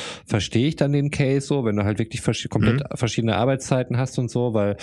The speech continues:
Speaker 1: ich sag mal, eine direkte Zeitersparnis wär's ja nicht im Gegensatz zum Telefonat, weil du brauchst ja,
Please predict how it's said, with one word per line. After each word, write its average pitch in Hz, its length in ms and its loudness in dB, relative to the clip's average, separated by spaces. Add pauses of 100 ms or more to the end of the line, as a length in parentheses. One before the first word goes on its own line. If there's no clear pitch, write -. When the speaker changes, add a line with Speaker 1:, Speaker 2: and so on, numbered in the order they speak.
(380)
Speaker 1:
ich 101 100 -2
sag 107 80 0
mal, 113 60 2
eine 110 120 0
direkte 107 260 -2
Zeitersparnis 120 840 0
wär's 113 200 2
ja 110 220 2 (400)
nicht 101 360 -2
im 143 100 0
Gegensatz 135 360 0
zum 139 120 -2
Telefonat, 135 600 0
weil 101 100 2
du 98 80 2
brauchst 101 340 -2
ja, 107 220 0